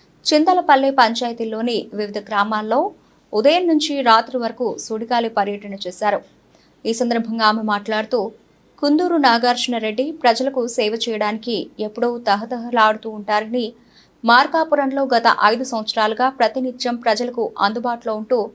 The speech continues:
ప్రతి ఒక్కరిని ఆప్యాయంగా పలకరించేవారిని, కోరి వచ్చిన వారికి సాయం చేసేవారిని, అలాంటి నాగార్జునరెడ్డికి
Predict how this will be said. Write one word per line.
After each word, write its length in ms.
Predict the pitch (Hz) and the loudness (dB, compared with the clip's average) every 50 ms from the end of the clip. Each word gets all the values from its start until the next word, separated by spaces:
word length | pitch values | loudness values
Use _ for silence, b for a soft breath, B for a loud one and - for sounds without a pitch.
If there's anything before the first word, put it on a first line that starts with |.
| _ b b b b b b _ - | _ b b b b b b _ 4
ప్రతి 260 | 262 262 269 269 330 330 | 4 4 4 2 -2 -4
ఒక్కరిని 380 | 320 320 285 269 262 254 262 269 | -2 -2 -2 -2 -2 0 0 2
ఆప్యాయంగా 540 | 240 220 220 226 - 269 262 254 247 247 254 | 4 4 4 4 2 -2 -2 -2 -2 -4 -6
పలకరించేవారిని, 1040 | 254 247 233 214 233 233 247 240 233 226 - 233 220 214 220 220 214 226 240 240 196 - - - _ _ b b b b b b _ | -4 -2 -2 -2 -2 -4 -6 -8 -6 -6 -4 -4 -2 -2 -4 -4 -4 -4 -4 -4 -4 -6 -8 -14 _ _ b b b b b b _
కోరి 240 | - 240 202 254 302 | 4 6 6 6 4
వచ్చిన 320 | 294 294 294 - - 294 262 | 2 0 0 0 0 2 4
వారికి 340 | 247 240 240 254 254 262 | 6 6 6 6 4 -2
సాయం 340 | 254 - 240 220 220 240 247 247 247 | -2 0 2 2 2 2 0 -2 -4
చేసేవారిని, 720 | 233 233 - 233 208 214 208 208 220 214 247 240 220 - - - _ - | -4 -4 -4 -2 0 2 2 2 0 -2 -6 -8 -8 -8 -10 -12 _ -2
అలాంటి 340 | - 202 214 214 226 233 240 | 0 2 2 2 0 0 -2
నాగార్జునరెడ్డికి 920 | 226 214 214 214 208 226 220 220 - - 220 214 208 208 214 220 - 240 | 0 2 2 2 2 0 -2 -2 -2 -4 -4 -4 -4 -4 -6 -6 -4 -4